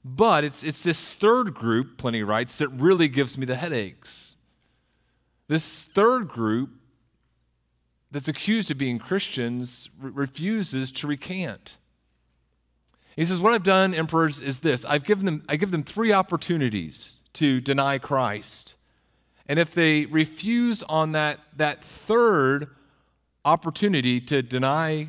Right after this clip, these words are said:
Christ, to, to curse him, then I have them executed. He says, "I'm not quite sure what they've done wrong, but certainly their obstinacy needs to be punished." The emperor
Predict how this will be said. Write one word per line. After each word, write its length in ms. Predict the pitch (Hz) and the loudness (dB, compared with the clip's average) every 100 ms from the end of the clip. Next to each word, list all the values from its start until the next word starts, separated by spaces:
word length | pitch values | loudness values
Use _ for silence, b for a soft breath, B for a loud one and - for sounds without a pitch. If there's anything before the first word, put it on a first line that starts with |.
| 151 | -12
Christ, 600 | - 160 135 117 127 - | -6 2 2 2 -2 -8
to, 80 | 127 | -10
to 160 | 104 127 | -10 -10
curse 420 | - 175 170 - | -4 -4 -4 -6
him, 380 | 98 101 123 - _ _ _ _ _ _ _ | -8 -8 -10 -16 _ _ _ _ _ _ _
then 360 | 123 165 151 143 | -2 0 0 -2
I 160 | 127 | -4
have 280 | 123 123 123 | -4 -4 -4
them 140 | 123 113 | -6 -6
executed. 680 | 113 - 104 - 85 76 - _ _ _ _ _ _ _ _ _ _ b b b b | -6 -10 -16 -12 -12 -12 -20 _ _ _ _ _ _ _ _ _ _ b b b b
He 100 | - | -2
says, 180 | 165 175 | 2 2
"I'm 100 | 175 | 4
not 200 | 233 226 | 2 -2
quite 360 | - 190 220 202 | -2 0 0 0
sure 300 | - 202 175 | 0 2 2
what 200 | 175 170 | 2 2
they've 180 | 165 | 2
done 260 | 147 160 147 | 4 2 2
wrong, 600 | 170 190 123 98 113 139 b b b b b b - | 4 4 4 2 -2 -10 b b b b b b -2
but 120 | 165 | -2
certainly 560 | - - 220 170 135 139 | -2 2 2 2 0 2
their 180 | 135 - 156 | 0 0 2
obstinacy 960 | 185 196 - - 107 107 - 104 107 | 2 2 -4 -6 -6 -6 -6 -8 -8
needs 300 | 113 113 104 | -6 -6 -6
to 80 | - | -10
be 100 | 101 | -12
punished." 720 | 95 104 82 85 - - - _ _ _ _ _ _ _ _ _ _ _ _ _ _ _ _ _ _ - - | -8 -8 -10 -14 -18 -18 -20 _ _ _ _ _ _ _ _ _ _ _ _ _ _ _ _ _ _ -20 -6
The 160 | 101 | -2
emperor 440 | 113 107 95 90 | -2 -2 -4 -4